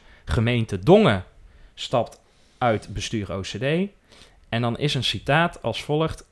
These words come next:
"Er komen in de toekomst zeker bes-, eh, subsidieverzoeken waar de gemeente nee tegen gaat zeggen en die bij O C D terechtkomen. Of bij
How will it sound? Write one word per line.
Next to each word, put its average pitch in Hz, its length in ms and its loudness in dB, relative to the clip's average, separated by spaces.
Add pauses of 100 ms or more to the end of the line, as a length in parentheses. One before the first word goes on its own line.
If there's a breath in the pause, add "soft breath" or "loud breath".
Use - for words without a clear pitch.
(460)
"Er - 180 -2
komen 214 320 6
in 185 100 4
de 180 80 0
toekomst - 640 -6
zeker 165 440 0
bes-, - 260 -8 (180)
eh, 110 100 -2
subsidieverzoeken 127 920 -4
waar 101 140 0
de 98 80 -2
gemeente 101 400 -6
nee 104 360 0
tegen 101 300 -4
gaat - 160 -6
zeggen - 360 -6
en 101 180 -4
die 98 120 -4
bij 90 180 -4
O 95 60 -2
C 95 40 -4 (280)
D 131 60 -14
terechtkomen. 85 760 -8 (640 loud breath)
Of 147 260 2
bij 135 340 2